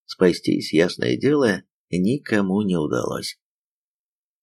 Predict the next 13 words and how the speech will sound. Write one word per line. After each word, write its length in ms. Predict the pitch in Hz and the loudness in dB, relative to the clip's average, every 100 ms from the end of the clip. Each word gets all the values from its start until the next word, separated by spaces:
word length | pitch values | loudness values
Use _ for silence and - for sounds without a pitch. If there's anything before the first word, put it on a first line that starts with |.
| _ | _
А 160 | 101 95 | 4 6
юнкерсы, 720 | 95 151 165 - 147 - 123 | 8 6 6 4 4 4 4
довольные 500 | 101 104 131 120 104 | 6 6 2 2 2
своей 300 | 98 95 95 | 4 6 6
работой, 440 | 95 101 - 131 | 6 2 2 2
полетели 480 | - 98 98 104 95 | 2 2 4 4 4
дальше, 600 | 80 90 82 - 62 52 | 6 6 6 2 -2 -2
к 80 | - | 2
Керчи, 680 | 98 123 - - 92 80 - | 4 4 2 0 0 -2 -6
бомбить 520 | 78 78 76 95 - | -2 0 0 -2 -2
порт 320 | - 123 117 - - | -2 0 0 -6 -2
и 160 | 104 | -2
переправу. 600 | 101 - - - 55 - | 0 0 -2 -2 -4 -4